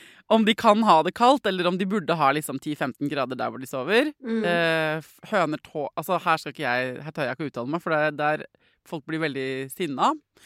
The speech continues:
Speaker 1: Men, eh, eh, det er på en måte en fløy som sier at de kan leve helt fint i rundt null grader, og de tåler kuldegrader og sånn, så lenge de har vann som, eh, ikke er frosset. Mens andre mener at herregud, de er tropi-, eller sånn,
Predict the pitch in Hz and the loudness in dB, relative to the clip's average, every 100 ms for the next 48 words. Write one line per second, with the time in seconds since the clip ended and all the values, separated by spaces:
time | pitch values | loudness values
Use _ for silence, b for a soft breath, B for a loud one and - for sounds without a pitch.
0 | B B - 202 202 196 190 185 180 175 | B B -4 0 0 0 0 0 0 -2
1 | 170 165 160 - - - 165 156 151 147 | -4 -6 -8 -10 -18 -14 -12 -10 -10 -4
2 | 185 185 180 - 156 160 185 180 185 165 | -2 -2 -4 -2 -2 -4 -2 -2 -2 -8
3 | 160 135 135 143 139 143 139 139 131 127 | -8 -8 -10 -12 -10 -10 -8 -8 -8 -10
4 | 127 123 127 120 123 117 123 123 123 123 | -10 -8 -8 -6 -8 -10 -14 -12 -12 -10
5 | 123 123 123 - 131 127 135 123 117 127 | -10 -10 -12 -10 -12 -10 -8 -8 -8 -10
6 | 135 143 127 127 127 139 127 123 131 214 | -10 -8 -8 -8 -10 -12 -10 -12 -4 -2
7 | 277 392 208 180 156 143 147 143 143 143 | -2 -4 -8 -6 -4 -4 -4 -4 -4 -6
8 | 143 - 143 143 147 143 143 - - - | -8 -10 -10 -8 -8 -8 -10 -14 -16 -14
9 | 143 160 226 320 _ B B B B B | -12 -12 -12 -14 _ B B B B B
10 | _ 220 - 220 170 170 165 139 135 175 | _ -2 4 2 2 0 0 0 -4 -8
11 | 147 139 139 143 131 - 131 - - 131 | -8 -8 -8 -8 -8 -10 -14 -12 -14 -12
12 | 123 | -12